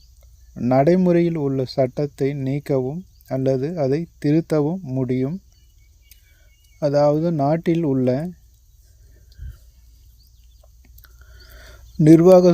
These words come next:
சூழலுக்கு ஏற்ப புதிய சட்டங்களை உருவாக்க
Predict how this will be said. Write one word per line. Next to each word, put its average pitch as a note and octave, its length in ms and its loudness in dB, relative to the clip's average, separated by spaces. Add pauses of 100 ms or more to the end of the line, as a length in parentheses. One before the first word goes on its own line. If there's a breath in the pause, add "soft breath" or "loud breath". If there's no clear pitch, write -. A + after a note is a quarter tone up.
சூழலுக்கு D3+ 520 2
ஏற்ப C3+ 580 -2 (1080)
புதிய F3+ 360 2
சட்டங்களை D3 680 -2
உருவாக்க C#3+ 800 -2